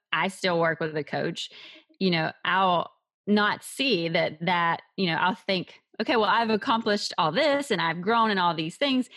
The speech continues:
But then another area or situation will come up and it's like, "Ah,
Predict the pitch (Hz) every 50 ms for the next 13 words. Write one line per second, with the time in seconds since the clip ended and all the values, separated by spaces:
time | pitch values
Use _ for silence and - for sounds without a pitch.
0 | - - _ - - _ - - 196 240 226 220 214 220 220 226 226 226 208 -
1 | - 185 190 196 196 190 185 180 175 170 113 160 165 - - 190 - 180 180 180
2 | 180 - 180 170 160 147 - - - 185 202 233 214 - 160 180 - - - -
3 | - 196 185 170 165 - 151 151 143 - - _ _ _ _ _ - - 466 415
4 | 277 - 151 160 -